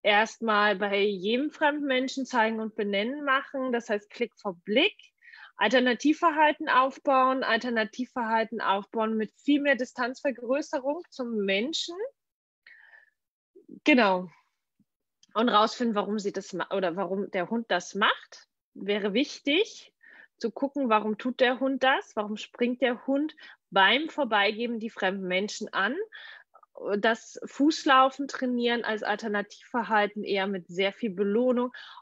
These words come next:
und auch mit, äh, dem Hund trainieren im Fußlaufen, wenn der Hund zum Beispiel rechts läuft, dass man trotzdem einen Schritt nach rechts macht, ohne den Hund zu schubsen, dass man das trainiert.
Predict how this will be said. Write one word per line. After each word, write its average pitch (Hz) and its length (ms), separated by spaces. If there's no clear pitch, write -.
und 220 380
auch 208 340
mit, 226 420
äh, 208 160
dem 214 240
Hund 254 200
trainieren 220 440
im 226 140
Fußlaufen, 214 920
wenn 202 340
der 190 180
Hund 208 160
zum 214 100
Beispiel 202 260
rechts 196 360
läuft, 220 220
dass 208 120
man 202 120
trotzdem 208 340
einen 214 220
Schritt - 260
nach 202 160
rechts 220 280
macht, 247 220
ohne 214 220
den 208 180
Hund 208 120
zu - 100
schubsen, 311 460
dass 262 160
man 214 100
das 220 200
trainiert. 220 460